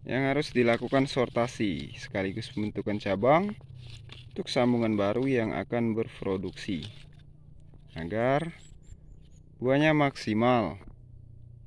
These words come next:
di tahun berikut. Sementara bahan lanjutan dan cabangnya pun sudah berbentuk. Oke, langsung saja teman-teman. Yang pertama di sini kita fokus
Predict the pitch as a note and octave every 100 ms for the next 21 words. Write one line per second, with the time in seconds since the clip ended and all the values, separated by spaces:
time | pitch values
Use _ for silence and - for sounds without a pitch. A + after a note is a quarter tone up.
0 | - - - - - - - - - -
1 | - - - B2 - B2+ C3 A2+ G#2 -
2 | G#2+ G2 - - - G2 F2+ F#2 G#2 C#3+
3 | E3+ B2 A2+ A2 G2+ G2+ G#2 C3+ D#3 D#3+
4 | B2 B2+ C3 - - - - - - -
5 | - - - - D3 C#3+ C3+ B2 B2+ -
6 | D3 D#3+ - B2 B2+ B2+ - - - -
7 | G#2+ A2+ A2 F#2+ F#2 E2+ F2+ D#2+ C#2 -
8 | - - - - - - - - - -
9 | - G2 G#2 A2 A#2 A2+ A2+ C3 D#3 C3+
10 | B2 B2 D3 F#3 - - - - - -
11 | - - - - - - - A#2+ B2 B2
12 | B2+ C3 C#3+ D#3 C3 - B2 C3 C#3+ C#3
13 | B2 B2 - A2+ - C#3 D3+ - -